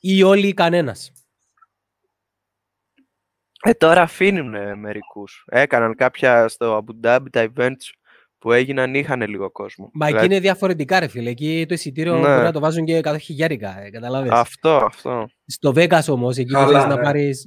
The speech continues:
Speaker 1: είκοσι πέντε χιλιάδες κόσμο, ε, δεν μπορείς, ναι. Θα, θα
Speaker 2: Μμμ.
Speaker 1: θες, ε, θέση από εκατόν πενήντα μέχρι δέκα χιλιάρικα.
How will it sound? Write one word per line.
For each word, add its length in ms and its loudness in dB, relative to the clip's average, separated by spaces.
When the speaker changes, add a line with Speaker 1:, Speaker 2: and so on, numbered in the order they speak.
Speaker 1:
είκοσι 240 -8
πέντε 240 -4
χιλιάδες 440 -4
κόσμο, 340 -4
ε, 260 -8
δεν 200 -6
μπορείς, 280 -4
ναι. 280 -6
Θα, 400 -2
θα 440 2
Speaker 2:
Μμμ. 460 -16
Speaker 1:
θες, 280 2
ε, 340 -2
θέση 320 2
από 140 -2
εκατόν 360 0
πενήντα 320 -2
μέχρι 280 -2
δέκα 180 0
χιλιάρικα. 600 -4